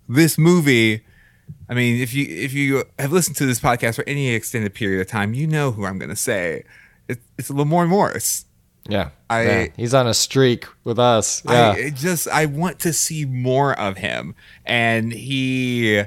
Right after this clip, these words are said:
Speaker 1: I just know that he would be able to take it to that degree. And as far as I know, he doesn't,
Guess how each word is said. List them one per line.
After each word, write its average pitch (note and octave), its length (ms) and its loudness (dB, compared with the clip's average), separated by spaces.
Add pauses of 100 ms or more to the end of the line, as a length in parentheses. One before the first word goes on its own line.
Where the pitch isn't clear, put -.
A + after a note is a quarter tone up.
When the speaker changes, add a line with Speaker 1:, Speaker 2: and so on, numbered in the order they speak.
(580)
Speaker 1:
I A#2 100 0
just A2+ 180 -4
know A2+ 160 2
that G#2 100 0
he G#2+ 100 -2
would G#2 140 -2
be G2 140 -2
able F2+ 180 -4
to F2+ 540 -4 (300)
take A2+ 260 -4
it - 160 -6
to G#2 100 -4
that F2 180 -4
degree. F#2+ 320 -4
And B3 440 0 (180)
as C#3+ 100 -6
far A#3 140 4
as G#3 60 4
I A3+ 100 4
know, G#3+ 420 4
he D3 220 -2
doesn't, F3 480 2